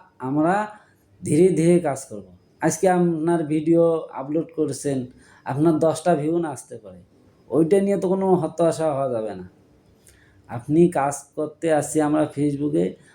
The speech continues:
আমাদের নিজের কনটেন্ট দিয়েই না ভিডিও তৈরি করব। আমরা Facebook কোম্পানির নিয়ম নীতি মেনে চলি না কেন?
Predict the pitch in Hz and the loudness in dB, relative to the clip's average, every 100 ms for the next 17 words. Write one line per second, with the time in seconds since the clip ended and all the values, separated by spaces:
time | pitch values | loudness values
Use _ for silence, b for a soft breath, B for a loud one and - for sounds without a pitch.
0 | b - 143 - 151 165 147 147 151 170 | b -2 2 2 2 0 0 0 0 -2
1 | 160 - _ _ 143 143 139 170 175 170 | -4 -10 _ _ -2 0 2 2 4 4
2 | 202 233 247 226 156 147 151 143 127 117 | 4 4 2 -2 -4 -6 -6 -6 -8 -10
3 | 101 92 92 _ _ _ _ _ _ _ | -12 -16 -18 _ _ _ _ _ _ _
4 | _ _ b b b 170 185 180 170 185 | _ _ b b b 2 4 4 2 2
5 | 196 185 202 185 - _ _ _ 202 202 | 2 4 4 4 -2 _ _ _ 0 2
6 | 185 202 196 185 185 185 190 190 190 180 | 2 2 2 4 4 4 2 2 0 0
7 | 190 185 185 185 170 165 156 151 139 - | 2 2 4 2 2 0 0 -4 -8 -16